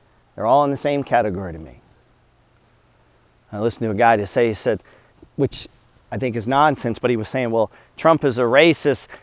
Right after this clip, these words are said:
If that means that our taxes go up, that's fine 'cause we're fighting racism." I said, "I don't see it that way, bro. I, uh, racism, theft, robbery, murder, shit's all bad. I can't pick and choose."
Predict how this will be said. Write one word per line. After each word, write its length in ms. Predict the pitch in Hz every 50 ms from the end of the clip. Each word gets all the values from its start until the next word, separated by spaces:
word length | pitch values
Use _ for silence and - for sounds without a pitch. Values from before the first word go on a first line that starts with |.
| _ _
If 140 | - - -
that 180 | - 160 180 156
means 240 | 165 165 165 147 135
that 200 | 156 143 139 -
our 180 | 127 123 131 123
taxes 520 | - - 165 180 180 175 - - 156 -
go 240 | - - 147 147 139
up, 160 | 139 135 -
that's 240 | - 143 139 - -
fine 340 | - - 185 196 185 175 160
'cause 180 | - 156 131 -
we're 60 | 143
fighting 360 | 131 - 175 165 160 143 123
racism." 540 | 135 147 170 190 - - 160 143 - 139 127
I 60 | 127
said, 140 | 127 - 156 156
"I 40 |
don't 120 | 156 147 135
see 180 | - 165 180
it 100 | 190 151
that 180 | - 117 98 98
way, 120 | 104 98
bro. 340 | 95 101 104 117 113 - - - -
I, 80 | - 117
uh, 380 | - - - - 98 - -
racism, 640 | 95 95 110 127 143 131 - 143 143 131 143 135 131
theft, 300 | - 139 139 135 135 -
robbery, 380 | 123 120 123 135 131 135 139 135
murder, 400 | 120 123 131 139 131 131 - - -
shit's 280 | - - 156 135 -
all 160 | 131 135 139
bad. 300 | - - 131 - - - - _ _ _ _ - - - - _ _ _ _ _ _ _ _ _ _ _ -
I 60 | 107
can't 240 | - - 143 123 -
pick 180 | 143 127 -
and 120 | - 107 98
choose." 420 | - - 104 90 - - - -